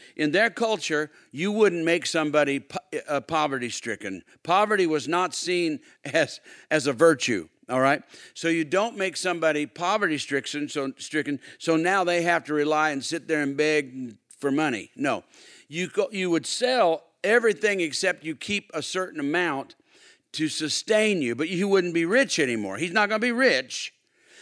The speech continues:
but he'd have enough to live on. So that's what it means. Go sell everything you have. Keep enough. This is just, this is just their culture. But you keep enough to live on so you can follow me.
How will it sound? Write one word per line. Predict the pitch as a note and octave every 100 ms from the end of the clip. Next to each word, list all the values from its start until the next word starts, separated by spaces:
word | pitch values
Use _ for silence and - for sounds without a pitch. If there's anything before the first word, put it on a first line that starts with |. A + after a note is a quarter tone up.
| - -
but | F3
he'd | F3+
have | G3+ F#3+ F#3
enough | F#3+ F#3+
to | G3+
live | G3 A3+ F3+
on. | C#3 G#2 G#2+ A#2 -
So | - E3
that's | F#3 F3+
what | F3+ E3+
it | D#3
means. | D3 B2 A#2 - - -
Go | D3+ A3
sell | G#3+ A3 A3 G#3+
everything | F#3 G3 E3+ G3+ G#3+
you | G#3
have. | E3+ D#3 C#3+ D3+ D3 - - _
Keep | - G#3 B3 B3+
enough. | C4+ G#3 D#3 D3 D#3+ -
This | E3 F#3+
is | F#3
just, | D#3+ E3+ B2+ _ _
this | F3 E3
is | F3
just | C#3 E3 C3
their | D3+
culture. | F3 D#3+ - A2+ - _ _ - - -
But | F3
you | F#3
keep | F3 A3+ B3
enough | A#3 G#3 F3
to | F#3+
live | G3 B3 E3+
on | B2+ C3+ E3+
so | - G3
you | G3
can | G3+ G#3
follow | A3+ G3 G3 G3+
me. | A#3 C#3 F2+